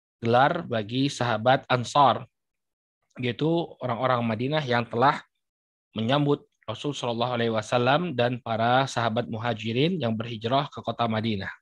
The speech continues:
Ansari. Al-Ausi, ya, Al-Ausi berarti beliau dari kabilah Aus. Ya, dua kabilah besar yang ada di kota Madinah, ada Aus, ada Khazraj. Ada Aus, ada Khazraj.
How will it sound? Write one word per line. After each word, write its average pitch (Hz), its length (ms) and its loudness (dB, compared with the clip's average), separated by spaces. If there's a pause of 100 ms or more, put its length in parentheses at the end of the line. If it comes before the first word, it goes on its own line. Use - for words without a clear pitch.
(160)
Ansari. 104 560 -2 (1000)
Al-Ausi, 156 840 4 (240)
ya, 131 440 -4
Al-Ausi 127 640 2
berarti 127 320 2
beliau 123 560 4
dari 131 520 2
kabilah 117 560 0
Aus. - 560 -2 (1040)
Ya, 110 160 -10
dua 113 800 2
kabilah 113 400 0
besar 123 480 2
yang 117 240 -2
ada 117 160 -2
di 117 80 -2
kota 113 240 -2
Madinah, 110 480 -2
ada 110 260 -2
Aus, 127 480 -4
ada 113 300 -2
Khazraj. 110 720 -2 (580)
Ada 107 300 -4
Aus, 135 240 -4
ada 113 160 -2
Khazraj. 107 720 -4